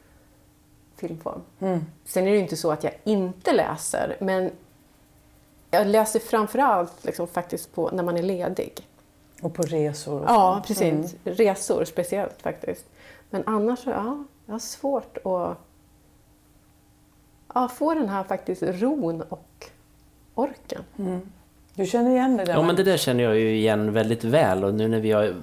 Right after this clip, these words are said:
Speaker 3: gjort den här podden i ett gäng avsnitt, så det kan vi ju avslöja att ambitionen var ju att Agneta och jag skulle varva med att det ena kapitlet skulle jag prata om en ny bok och i nästa skulle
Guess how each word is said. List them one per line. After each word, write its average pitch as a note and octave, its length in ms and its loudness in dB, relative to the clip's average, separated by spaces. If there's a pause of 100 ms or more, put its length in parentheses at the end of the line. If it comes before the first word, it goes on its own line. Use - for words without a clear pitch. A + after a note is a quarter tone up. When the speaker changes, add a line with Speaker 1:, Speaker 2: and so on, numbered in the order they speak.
Speaker 3:
gjort A#2 280 -2
den G2+ 100 -4
här A2 80 0
podden A#2+ 380 0
i G2 40 0
ett F#2 140 -4
gäng G2 200 2
avsnitt, G2 360 -2
så G#2+ 220 -4 (540)
det - 80 -2
kan C3+ 200 2
vi E3+ 60 2
ju D3 80 4
avslöja F2 460 0
att - 140 -8 (100)
ambitionen B2 640 0
var G2+ 180 2
ju F#2+ 80 4
att F2+ 200 -2
Agneta F#2+ 420 -2
och G2 40 2
jag E2+ 80 -2
skulle G2 220 -4
varva A2+ 480 0
med F2 180 -2
att - 200 -6
det A2 80 0
ena C#3+ 360 2 (760)
kapitlet A#2 480 -4
skulle G#2+ 220 -2
jag A2+ 200 2
prata G#2+ 300 0
om F#2 80 -2
en F#2 100 -2
ny F#2+ 200 -2
bok F#2+ 220 -4
och G2+ 100 0
i - 40 0
nästa G2 340 -4
skulle G2+ 300 -4